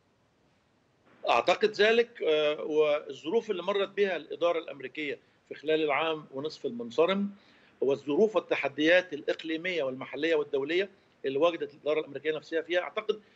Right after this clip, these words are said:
المواطن الأمريكي، آه، كيس و-، ومنظمات المجتمع المدني والإعلام والمؤسسات الدولة هتكون داعمة للرئيس على إنه بقدر الإمكان بيحاول، آه، عنده سلة بدائل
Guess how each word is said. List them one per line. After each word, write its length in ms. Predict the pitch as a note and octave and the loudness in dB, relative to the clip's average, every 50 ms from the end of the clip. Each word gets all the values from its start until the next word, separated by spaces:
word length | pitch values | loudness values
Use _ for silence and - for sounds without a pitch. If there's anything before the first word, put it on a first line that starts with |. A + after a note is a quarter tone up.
| _ - | _ -6
المواطن 440 | - D3 D3+ D#3+ F3 G3+ G#3 G#3 G#3 | -6 -4 0 0 0 0 0 0 -2
الأمريكي، 680 | F3+ F3+ - D#3 D#3+ E3+ F#3+ F#3+ F#3+ - F3+ F3+ F3 - _ _ _ _ - - | -2 -2 -2 -4 -2 -2 -2 -4 -4 -8 -10 -10 -10 -10 _ _ _ _ -8 -6
آه، 200 | C#3 C3+ C3+ - - _ _ _ _ _ _ _ _ _ _ _ _ _ | -4 -4 -4 -8 -12 _ _ _ _ _ _ _ _ _ _ _ _ _
كيس 500 | - G#3 A3 G#3+ F3 D#3 D3+ C3 - - | -4 -2 -2 0 -2 -2 -4 -6 -8 -10
و-، 120 | C#3 C3 C3 C3 C3+ B2+ C3 C3+ | -8 -4 -4 -4 -4 -4 -2 -2
ومنظمات 540 | C3+ C3+ C#3+ C#3+ C#3 C3 C3+ D3+ F3 F3+ - | -2 -2 -2 -4 -4 -2 -2 0 0 -2 -2
المجتمع 460 | F3 E3+ D#3 C#3 - F3+ F3+ E3 D3+ | -4 -10 -10 -6 -2 -2 0 0 0
المدني 420 | D3 D#3 D#3 D#3+ E3 D#3+ D#3 C#3+ C#3+ | -2 -2 -2 -4 -2 -2 -4 -6 -4
والإعلام 540 | C#3 C#3+ D3+ D3+ B2+ C3+ D#3 E3 D#3 C#3+ C3+ - _ _ _ _ _ _ - | -4 -4 -2 -2 -2 0 2 2 2 0 -4 -12 _ _ _ _ _ _ -2
والمؤسسات 600 | C#3+ D3+ C#3+ E3 D3+ - - D#3 - F#3+ - E3+ | -2 0 0 -2 -4 -6 -6 -4 -4 -4 -4 -2
الدولة 300 | E3 - E3+ E3 D#3 C3 | 0 2 2 2 2 -2
هتكون 320 | C3 C#3 - - F#3+ F#3 | -4 -4 -2 -2 -2 2
داعمة 320 | E3 D#3+ D3 F3+ G3+ F#3+ | 2 2 2 2 0 -2
للرئيس 520 | F3+ D#3+ D3+ C#3+ D3 - D#3+ E3 - - - _ _ _ _ - | 0 0 0 -2 -2 -4 -4 -6 -6 -10 -16 _ _ _ _ -8
على 180 | - C3+ C#3+ D#3 | -6 -4 -4 -4
إنه 140 | E3 E3+ D#3+ | -2 -4 -4
بقدر 300 | D#3 - - G#3 G3+ G#3 | -2 2 2 2 2 2
الإمكان 440 | G#3 G3 F3 D#3 C#3+ - F3 F3 E3 | 0 -2 -8 -6 -2 0 0 0 0
بيحاول، 540 | D#3+ C#3+ C3 - E3 E3+ F3 E3+ E3+ E3+ - _ _ _ _ _ _ _ - | -4 -6 -4 0 2 2 2 2 0 -4 -8 _ _ _ _ _ _ _ -4
آه، 380 | C#3 C3+ C3+ C3+ C3 C3+ - - - | 0 0 2 2 2 0 -2 -4 -4
عنده 460 | B2 F3+ G3+ G3+ G3+ F#3+ F#3+ F#3+ G3 - | -2 0 0 0 -2 -2 -4 -6 -6 -4
سلة 300 | - - A#3 A3+ G3+ F#3 | 0 2 2 4 2 0
بدائل 500 | F#3+ C3+ D#3 D#3 F3 F3 F3 C#3 B2+ | 2 2 2 4 4 2 2 0 -8